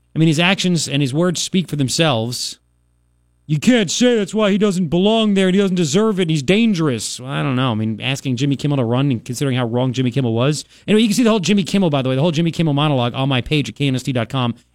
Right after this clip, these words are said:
and on my Facebook page. And we'll get to his, uh, cohort, another late night host, uh, getting it wrong in just a second. But first, Trey Gowdy. 'Cause I've gotten emails, and I get it, this whole Vegas shooting,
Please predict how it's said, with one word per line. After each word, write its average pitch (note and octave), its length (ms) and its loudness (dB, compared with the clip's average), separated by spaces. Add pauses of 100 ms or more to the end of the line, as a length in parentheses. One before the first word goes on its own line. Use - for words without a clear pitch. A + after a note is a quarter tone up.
(140)
and G3+ 200 4
on F#3+ 100 2
my E3 120 2
Facebook F#3 460 0
page. G#2+ 360 -4 (280)
And C#3 80 -4
we'll D#3+ 80 2
get D#3 160 2
to E3+ 60 -2
his, D#3 220 2
uh, C3 260 0 (160)
cohort, D#3 360 0
another E3+ 120 2
late C#3 220 -2
night A#2+ 140 -2
host, A2+ 340 -4 (300)
uh, B2+ 180 -2
getting D3 240 2
it B2+ 80 -2
wrong A2 320 0
in A2+ 100 -4
just C#3+ 200 -4
a C3 40 -2
second. C3 220 -2
But C3 80 -2
first, G#3 220 2
Trey G#3 160 0
Gowdy. C#3 340 -2
'Cause - 1300 -20
I've C#3 80 -4
gotten E3+ 220 2
emails, D#3+ 480 2
and A#2 100 -4
I D#3 80 0
get C#3 260 0
it, C#3 160 -2
this A#2 140 -6
whole E3 140 2
Vegas D3+ 280 0
shooting, A#2+ 460 0